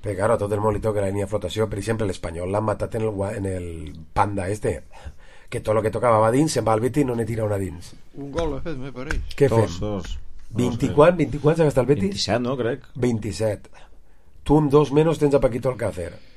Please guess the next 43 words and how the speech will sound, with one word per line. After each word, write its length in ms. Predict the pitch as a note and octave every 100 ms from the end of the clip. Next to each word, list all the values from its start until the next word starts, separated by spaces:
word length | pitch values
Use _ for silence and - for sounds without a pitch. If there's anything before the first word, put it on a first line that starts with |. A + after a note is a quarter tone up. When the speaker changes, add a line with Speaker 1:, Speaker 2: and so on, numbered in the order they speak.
| - - - - - - -
Speaker 3:
Vint-i-set, 320 | F#2 E2 G2 A#2
lo 80 | A2+
que 80 | G2+
passa 260 | A2+ A2+ C3+
que 100 | C3+
estos 180 | - D3+
no 100 | C#3
sé 60 | A#2+
què 80 | A#2
va 240 | F#2 G2+ F#2+
passar 180 | G2 G2
ahí 80 | G2+
en 20 |
Lo 100 | F#2+
Celso 380 | - G2+ G#2+ F#2
que 80 | F#2
tenen 260 | G2 F#2+ F#2
ahí. 440 | F#2+ F#2 F#2 F#2 F2+ - - -
Speaker 1:
Sí, 100 | C#3
sí, 120 | D#3
però 160 | D3+ C3+
al 20 |
final 220 | C3 D3+
ha 60 | E3+
fet 100 | D#3+ D3
dos 160 | C#3
counters, 360 | E3 C3+ G2 E2+
en 60 | F2
Lo 80 | E2
Celso 420 | G2+ A#2+ A#2 A#2+
que 100 | A2 G2+
tenen 220 | G#2+ G2
ahí, 380 | F2+ G2+ A#2+ B2 - -
i 100 | G2
un 140 | A2+ A2+
dineral. 380 | A#2+ B2 A#2+ G2+
Al 80 | G2+
final 240 | A2 C#3+
guanyar 240 | C#3+ C#3+
quinze 240 | C#3+ C3 B2
milions 400 | B2 A2+ F2 F#2+
en 80 | G#2+
l'operació. 540 | G2+ G2+ F2 E2+